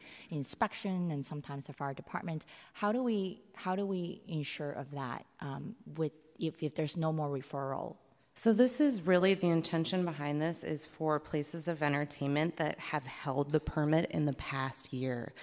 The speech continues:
Speaker 2: So they should be in compliance. However, we work very closely with the fire department, and we have a great relationship with D B I,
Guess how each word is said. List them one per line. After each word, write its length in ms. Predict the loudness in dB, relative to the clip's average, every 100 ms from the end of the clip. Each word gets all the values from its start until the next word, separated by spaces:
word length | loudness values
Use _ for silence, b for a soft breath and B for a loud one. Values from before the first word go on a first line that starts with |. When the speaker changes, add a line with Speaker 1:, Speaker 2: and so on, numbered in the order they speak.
| B B
Speaker 2:
So 200 | 2 6
they 120 | 6
should 380 | 4 2 2 2
be 140 | -2
in 280 | 0 0 0
compliance. 840 | 2 0 0 -2 -2 0 0 -2 -6 B B
However, 340 | 4 6 4
we 160 | 2 0
work 320 | 2 0 0
very 340 | 0 2 2
closely 580 | 0 -2 -2 0 0 0
with 340 | 2 -2 -2 -4
the 80 |
fire 320 | -2 0 2 2
department, 480 | 2 0 2 2
and 80 | 2
we 80 | 2
have 100 | 0
a 80 | -2
great 340 | 0 0 0 0
relationship 720 | 2 0 0 0 0 -2 2
with 180 | 0 0
D 160 | -4
B 180 | 0 2
I, 380 | 4 4 4